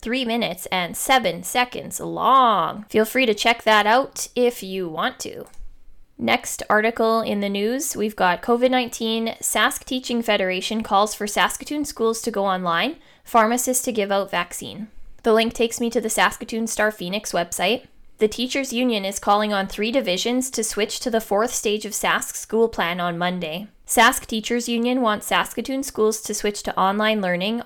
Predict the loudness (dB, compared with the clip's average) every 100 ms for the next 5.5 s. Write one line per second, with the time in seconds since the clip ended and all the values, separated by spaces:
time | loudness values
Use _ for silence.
0 | 2 2 2 0 0 -2 -2 -2 -2 0
1 | 2 4 2 0 2 2 2 -2 -2 -2
2 | 0 0 0 -2 -4 -2 -2 -2 -2 -4
3 | -6 -6 -4 -4 -4 -4 -4 -2 -2 -2
4 | -4 -6 -2 0 0 -2 -4 -2 -2 -2
5 | -6 -6 -6 -8